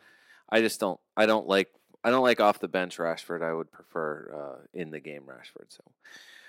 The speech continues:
no, that stinks. I mean, it's, uh, happy for everybody who had Pope and any of the, uh, uh, Newcastle defenders, uh,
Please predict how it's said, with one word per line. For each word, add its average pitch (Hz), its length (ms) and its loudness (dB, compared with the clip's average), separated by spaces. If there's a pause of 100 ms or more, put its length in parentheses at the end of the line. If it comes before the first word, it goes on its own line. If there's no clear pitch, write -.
(160)
no, 185 220 8
that 131 180 6
stinks. 123 420 0
I 117 40 -6
mean, 117 180 2
it's, 110 240 2
uh, 101 280 4
happy 117 280 4
for 110 160 2
everybody 101 400 4
who 101 60 -2
had 98 180 0
Pope 101 320 0
and 90 260 -6
any 92 200 -4
of 85 180 -6
the, 87 380 -2 (360)
uh, 80 360 -6 (1120)
uh, 80 260 -6 (420)
Newcastle 92 480 -6
defenders, 90 680 -8 (200)
uh, 78 220 -12